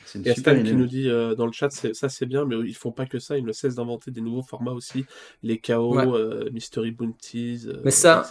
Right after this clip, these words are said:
Speaker 2: cetera.
Speaker 3: ça aussi, euh, ça aussi dans les idées, euh, nous on est bloqué, euh, un peu S O five en ce moment, mais est-ce qu'on peut pas imaginer un jour, euh, des compétitions S O sept, S O onze, euh, ou je sais pas, ou je pensais à un autre truc, euh,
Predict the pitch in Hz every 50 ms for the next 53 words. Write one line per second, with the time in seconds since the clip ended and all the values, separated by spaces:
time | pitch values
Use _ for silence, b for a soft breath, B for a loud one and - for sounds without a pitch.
0 | 120 - - - - 156 139 139 131 - - - 170 170 156 143 135 123 120 127
1 | - - 139 127 127 - 143 143 135 123 117 113 110 120 123 135 143 151 165 156
2 | 131 120 117 113 110 110 113 110 107 110 113 104 - _ _ _ - 135 135 143
3 | 151 147 135 127 120 117 135 143 139 - - 147 143 131 123 120 117 117 - 127
4 | 131 127 - - 127 - - 143 127 - - 139 139 127 120 120 - - 127 123
5 | 135 156 185 190 - b b b b b b - - 110 113 110 - - 123 135
6 | 131 127 131 131 127 123 113 113 101 - 113 123 135 139 135 120 113 113 107 110
7 | 131 135 123 117 107 101 104 107 110 - 120 113 127 123 - - - - 127 127
8 | - 120 - - 127 120 - 113 117 117 - - - - - 120 117 113 107 113
9 | 127 120 120 113 110 107 104 110 113 110 117 113 - 120 - 113 117 120 120 120
10 | - - 120 117 - 120 117 120 123 120 - 139 135 - - 113 110